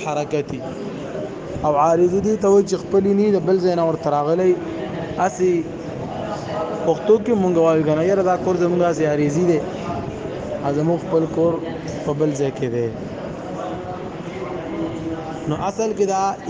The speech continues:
یومئذین چې کومه کست-، کسره ده که نه؟ دا ذین دا اصل کې و یومئذ. بیا ورته د څه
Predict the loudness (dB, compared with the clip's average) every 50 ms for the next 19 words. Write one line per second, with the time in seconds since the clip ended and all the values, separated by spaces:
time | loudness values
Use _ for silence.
0 | 2 2 2 2 0 -2 0 2 2 2 4 2 2 2 2 0 0 0 -2 -2
1 | -2 -2 -2 -2 -2 -4 -6 -6 -6 -4 -2 -2 -2 -2 -6 -8 -8 -4 -4 -2
2 | -4 -2 0 0 2 2 2 0 0 -2 -4 -4 -6 -6 -6 -6 -6 -6 -8 -8
3 | -8 -8 -8 -8 -6 -6 -6 -6 -6 -6 -6 -6 -6 -6 -4 -2 0 0 0 0
4 | 0 2 2 2 2 0 -4 -6 -8 -8 -8 -8 -8 -8 -8 -8 -8 -8 -8 -8
5 | -8 -8 -8 -8 -8 -8 -6 -4 -4 -2 -2 -2 -2 -4 -6 -6 -6 -4 -2 0
6 | 0 0 2 4 4 6 6 6 6 6 4 4 2 0 0 2 2 4 4 4
7 | 2 0 -4 -8 -8 -8 -8 -8 -10 -10 -10 -10 -10 -10 -10 -10 -10 -8 -8 -4
8 | 0 2 4 4 4 4 2 0 -2 0 0 -2 0 2 2 4